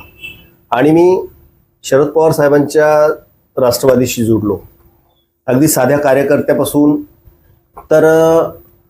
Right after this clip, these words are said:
अ, प्रदेश सरचिटणीस या पदापर्यंत मी राष्ट्रवादीत गेलो.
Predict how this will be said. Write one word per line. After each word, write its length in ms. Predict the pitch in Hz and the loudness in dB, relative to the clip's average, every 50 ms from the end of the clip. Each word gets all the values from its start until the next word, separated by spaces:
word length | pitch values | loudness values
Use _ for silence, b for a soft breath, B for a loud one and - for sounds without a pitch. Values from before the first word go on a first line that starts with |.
| _ _ _ _ _ _ - - - - - - | _ _ _ _ _ _ -20 -20 -20 -16 -8 -2
अ, 280 | 131 135 135 135 135 135 135 - - - - - | 0 0 2 2 0 0 -2 -6 -12 -20 -12 -6
प्रदेश 260 | - 156 151 175 202 202 | -2 0 2 2 2 2
सरचिटणीस 760 | 190 - 170 151 143 - 151 - - 139 127 - - - - - - - _ _ _ - | 2 0 0 0 0 -2 -4 -2 -2 -4 -4 -4 -6 -12 -16 -20 -20 -20 _ _ _ 0
या 180 | 123 143 147 | 2 4 4
पदापर्यंत 600 | 147 147 151 151 156 151 151 147 147 143 143 147 160 160 160 151 - - _ _ - - 131 | 4 2 2 2 2 2 2 2 2 2 2 2 2 2 2 2 0 -6 _ _ -12 -6 -4
मी 100 | 131 135 | -2 0
राष्ट्रवादीत 580 | 127 120 120 - - 135 131 131 123 123 113 | 0 0 -2 -2 0 0 2 2 2 2 2
गेलो. 180 | 110 110 101 | 0 0 -2